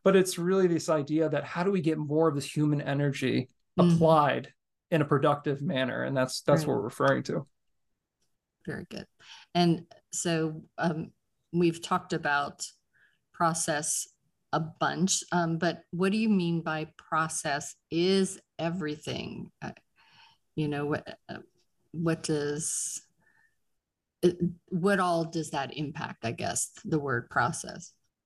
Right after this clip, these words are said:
Speaker 1: Yeah. Well, this is one of the, the things I like to say and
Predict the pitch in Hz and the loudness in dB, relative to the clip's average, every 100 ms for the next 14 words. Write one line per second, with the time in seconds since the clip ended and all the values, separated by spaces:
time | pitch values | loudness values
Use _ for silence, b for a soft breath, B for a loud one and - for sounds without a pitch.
0 | _ 151 147 - B B B B _ - | _ 4 6 6 B B B B _ 4
1 | 226 202 240 285 233 202 165 151 147 220 | 6 6 6 6 8 8 6 6 4 0
2 | 170 156 139 139 139 139 139 147 143 139 | 0 2 2 2 2 -2 -4 0 0 0
3 | 131 127 | -2 -6